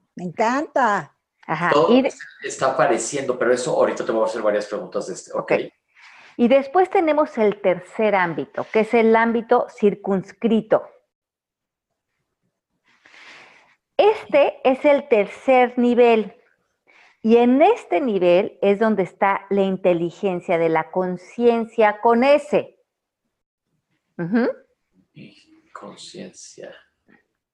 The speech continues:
Speaker 2: De este nivel surgen la energía y la información. ¿Se dan cuenta? Decíamos que en el ámbito cuántico, ahí están, se rige por la energía y la, y la información, pero en el ámbito no circunscrito,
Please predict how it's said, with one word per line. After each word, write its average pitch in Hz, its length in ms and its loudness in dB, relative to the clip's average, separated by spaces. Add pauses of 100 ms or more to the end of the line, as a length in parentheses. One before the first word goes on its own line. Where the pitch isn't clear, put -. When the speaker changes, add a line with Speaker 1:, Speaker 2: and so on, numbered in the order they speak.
Speaker 2:
De 220 380 2
este 370 460 2
nivel 214 560 -2 (300)
surgen 330 920 2
la 190 220 2
energía 185 600 2
y 185 40 2
la 185 100 2
información. 185 1000 -2 (160)
¿Se 196 60 -2
dan 208 140 0
cuenta? 208 460 0 (640)
Decíamos 269 600 0
que 247 380 2
en 208 160 0
el 202 120 2
ámbito 262 440 0
cuántico, 226 920 -2 (460)
ahí 240 480 2 (180)
están, 196 640 -4 (340)
se 180 220 -12
rige 226 260 -4
por 226 160 -2
la 180 80 0
energía 165 420 -4
y 175 240 -2
la, 165 160 2
y 160 40 -2
la 151 100 -4
información, 151 720 -4
pero 180 220 2
en 185 120 -2
el 185 140 4
ámbito 262 400 0
no 220 400 2
circunscrito, 175 1200 -4